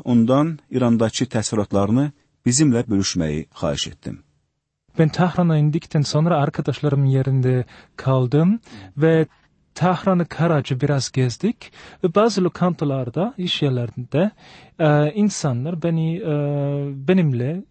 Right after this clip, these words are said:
Speaker 2: Türkçe ile konuşmaya
Speaker 1: Hı hı.
Speaker 2: başladılar. Çok rahat. E,
Speaker 1: Tehran'da.
Speaker 2: Tehran'da.
Speaker 1: Hı hı.
Speaker 2: Hatta İstanbul şivesi. Ben kendim de mesleğimden bir Türkologum. Ben bunu
Speaker 1: Hı.
Speaker 2: şaşırdım. Çünkü
Speaker 1: Hı.
Speaker 2: bu Azeri Anadolu farklarını iyi biliyoruz.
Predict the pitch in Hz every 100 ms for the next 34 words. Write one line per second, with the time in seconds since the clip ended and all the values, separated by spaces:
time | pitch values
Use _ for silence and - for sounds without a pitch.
0 | _ - 180 - 113 113 - 127 123 135
1 | 110 127 - 135 135 160 202 - 214 -
2 | 113 156 - - - _ _ - - -
3 | _ 170 156 156 156 156 156 139 123 107
4 | 87 - _ - - 185 143 127 127 180
5 | 247 98 - - 185 202 - 202 196 175
6 | - 190 170 135 - 120 107 - 113 -
7 | _ _ _ 151 135 175 180 165 147 131
8 | 165 - 147 135 156 143 131 135 127 123
9 | 151 143 143 135 139 160 151 143 156 117
10 | 139 - 131 147 190 - 151 113 113 123
11 | 131 135 135 143 139 135 139 135 131 -
12 | 127 - 135 131 123 120 117 110 101